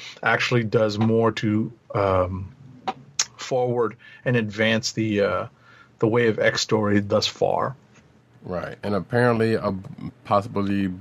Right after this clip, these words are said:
Speaker 2: a budding romance, uh, at the end of it.
Speaker 1: <laughs> We'll see.
Speaker 2: I guess
Speaker 1: We'll see. It's hard to, it's hard to know, but, uh, obviously with Way of X,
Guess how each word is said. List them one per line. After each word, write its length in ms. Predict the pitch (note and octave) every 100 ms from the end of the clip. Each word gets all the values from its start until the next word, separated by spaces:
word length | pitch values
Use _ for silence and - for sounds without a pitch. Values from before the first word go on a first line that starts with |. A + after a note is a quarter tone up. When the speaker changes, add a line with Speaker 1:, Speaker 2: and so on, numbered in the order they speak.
| - -
Speaker 2:
a 80 | F2
budding 320 | F#2+ F#2+ G2+
romance, 880 | G2 F#2 F#2 A2 A2 - - - - - - _ - _ _ _ _ _ _
uh, 360 | A2+ G#2+ A2 G#2
at 220 | - A2
the 80 | A2
end 160 | A#2+ B2+
of 120 | B2
it. 160 | D3 - - - _ _ _ _ _ _ _ _ _ _ - _
Speaker 1:
<laughs> 220 | C3 -
We'll 120 | C#3
see. 440 | B2+ - A#2+ A#2 - - _ _
Speaker 2:
I 60 | G#2
guess 320 | F2+ A2+ B2 B2 -
Speaker 1:
We'll 160 | B2
see. 360 | A#2+ - A2+ A2 - _
It's 140 | C3+
hard 200 | D#3+ F3
to, 60 | E3
it's 200 | E3 D3+
hard 200 | F#3 G#3+
to 100 | E3+
know, 380 | C#3 C3+ B2+ A#2 A2+ D3+ G#2+
but, 300 | B2+ C3 -
uh, 260 | - D3+ D3
obviously 640 | C#3 C#3+ C#3 C3 B2 A2+
with 260 | G#2+ G#2+ G#2+
Way 220 | A2 A#2
of 160 | A2 G#2
X, 340 | G#2+ - -